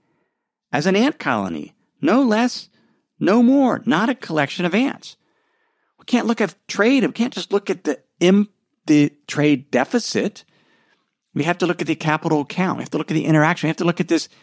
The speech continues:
this complex supply chains that has evolved over the last few decades. Can't just look at one component, steel or aluminum, or trying to protect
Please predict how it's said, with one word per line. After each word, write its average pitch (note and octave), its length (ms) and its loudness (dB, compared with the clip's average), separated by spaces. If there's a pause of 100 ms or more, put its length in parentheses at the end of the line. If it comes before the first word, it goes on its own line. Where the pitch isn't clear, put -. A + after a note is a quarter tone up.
(240)
this D#3 180 2
complex G3 640 0
supply F3 540 0
chains G2+ 580 -2 (420)
that C3+ 160 0
has C3+ 140 2
evolved B2 680 4 (500)
over B2 200 4
the A2+ 120 4
last G#2 280 0
few G2 140 -4
decades. - 560 -10 (840)
Can't F#3+ 220 -8
just - 180 -6
look F3 120 -6
at - 160 -4
one C#3+ 420 2 (100)
component, C3 760 0 (500)
steel B2 720 2 (360)
or G#2+ 60 0
aluminum, A#2 520 4
or G2 60 -2
trying C#3+ 200 -2
to C3 60 -2
protect - 720 -4